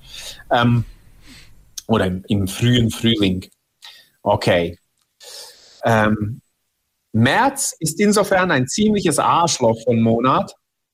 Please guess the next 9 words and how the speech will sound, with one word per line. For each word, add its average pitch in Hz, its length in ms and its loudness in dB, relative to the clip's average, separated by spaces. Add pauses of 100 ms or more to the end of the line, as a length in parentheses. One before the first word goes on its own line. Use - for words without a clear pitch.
(140)
weil 131 200 0
er 135 100 -2
irgendwie 180 300 0
halber 165 300 0
zum 135 160 -2
Frühling 165 520 0
zählt, 123 580 0 (140)
seine 139 340 0
Hauptaufgabe 170 1040 0